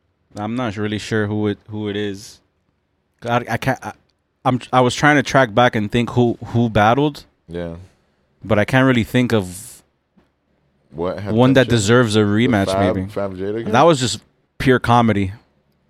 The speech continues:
Speaker 2: Maybe, um, I don't know, one of the first ones, the Isley Brothers, I mean, uh, Teddy Riley?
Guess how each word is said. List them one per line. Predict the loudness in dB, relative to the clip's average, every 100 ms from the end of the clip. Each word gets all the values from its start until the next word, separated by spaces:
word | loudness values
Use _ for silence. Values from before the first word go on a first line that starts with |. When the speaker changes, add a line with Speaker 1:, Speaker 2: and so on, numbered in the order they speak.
| _
Speaker 2:
Maybe, | -10 -8 -6 -4 -2
um, | -2 -4 -6 -10 -6
I | -4
don't | -2
know, | 0 0
one | 0
of | 0
the | 0
first | -2 -4 -4
ones, | -8 -10 -12 -8
the | -6
Isley | -4 -4 -6
Brothers, | -6 -6 -6 -8 -8
I | -8
mean, | -8 -10 -10
uh, | -6 -6 -6 -8
Teddy | -8 -8
Riley? | -8 -8 -10 -14